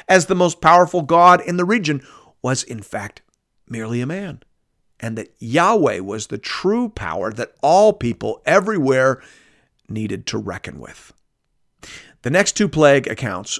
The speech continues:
are quite a bit longer than the six that have gone before. There is an increasing intensity and a corresponding increase in the amount of detail that we're being given.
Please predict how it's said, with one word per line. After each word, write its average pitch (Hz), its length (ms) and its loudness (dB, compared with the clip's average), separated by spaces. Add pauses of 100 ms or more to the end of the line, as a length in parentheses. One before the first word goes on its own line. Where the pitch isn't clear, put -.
(160)
are 117 100 -6
quite 156 300 0
a 151 40 -2
bit 143 120 -2
longer 120 600 -4
than 104 220 -10
the 98 80 -10
six - 520 -4
that 104 240 -10
have 98 280 -10
gone 95 240 -8
before. 113 500 -2 (480)
There 101 260 -10
is 107 380 -8 (420)
an 113 100 -6
increasing 151 720 -4
intensity 151 920 -14 (360)
and 98 180 -16
a 110 60 -12
corresponding 117 920 -10
increase 160 680 -6 (360)
in 113 80 -10
the 113 80 -6
amount 127 320 -4
of 110 280 -10
detail 165 760 -4 (160)
that - 160 -14
we're 110 120 -10
being 113 240 -10
given. 165 300 0